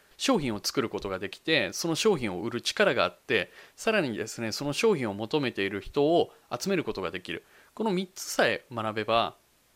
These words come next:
まずですね、お金に困るっていうことはないので、この三つについて学んでいただきたいなと思います。この三つさえですね、学んでおけば、まあ、よくですね、ネットビジネスだと、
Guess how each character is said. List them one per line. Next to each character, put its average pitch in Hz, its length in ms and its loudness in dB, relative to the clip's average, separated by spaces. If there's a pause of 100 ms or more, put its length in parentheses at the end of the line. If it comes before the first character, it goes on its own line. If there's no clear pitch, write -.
ま 220 140 -2
ず 190 120 -12
で 123 120 0
す 113 120 -8
ね、 104 120 -2
お 104 80 -2
金 123 220 -2
に 123 80 -4
困 135 220 0
る 139 60 2
っ - 20 -2
て 104 120 -8
い 98 40 -4
う - 20 -12
こ 98 100 -8
と 101 100 -4
は 98 80 0
な 127 160 -2
い 120 80 -2
の 104 100 -8
で、 123 240 2 (240)
こ 262 120 -4
の 247 60 2
三 208 180 0
つ - 180 -2
に 233 100 2
つ 131 120 -4
い 107 60 -4
て 104 100 -6
学 104 240 0
ん 104 60 -4
で 107 80 0
い 107 60 -2
た 120 120 2
だ 113 80 0
き - 80 -10
た 151 120 2
い 120 60 2
な 98 100 -2
と - 160 -12 (240)
思 120 200 -2
い 107 60 -2
ま 95 140 -2
す。 - 220 -10 (2500)
こ 214 100 2
の 220 60 0
三 185 180 0
つ - 160 -6
さ 202 180 4
え 117 60 4
で - 120 -6
す - 120 -6
ね、 92 240 0
学 123 280 0
ん 131 80 -2
で 135 60 2
お 131 120 0
け 131 180 -2
ば、 120 360 2 (1160)
ま 127 100 -2
あ、 - 20 4
よ 147 100 2
く - 120 -2
で 104 80 0
す - 120 -6
ね、 104 100 -2
ネ 104 100 -2
ッ - 40 -6
ト 135 120 -2
ビ 139 120 -4
ジ 175 100 0
ネ 127 120 0
ス - 140 -8
だ 98 120 0
と、 120 360 2